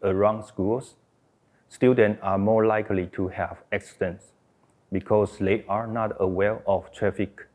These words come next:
conditions, or they are playing around with careless.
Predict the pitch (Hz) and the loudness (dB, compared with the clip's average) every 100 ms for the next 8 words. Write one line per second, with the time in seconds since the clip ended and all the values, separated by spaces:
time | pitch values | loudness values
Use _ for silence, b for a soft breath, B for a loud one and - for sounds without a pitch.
0 | - 90 85 92 - - - _ _ _ | -12 -8 -6 -6 -8 -14 -18 _ _ _
1 | _ b b b b - 92 92 104 107 | _ b b b b 0 2 4 4 4
2 | 98 101 107 - 101 95 95 107 92 90 | 2 0 -2 -6 -2 -2 -2 -2 -2 2
3 | 98 107 117 95 90 - - 90 87 - | 0 0 -6 -6 -6 -8 -6 -4 -4 -8
4 | - _ | -14 _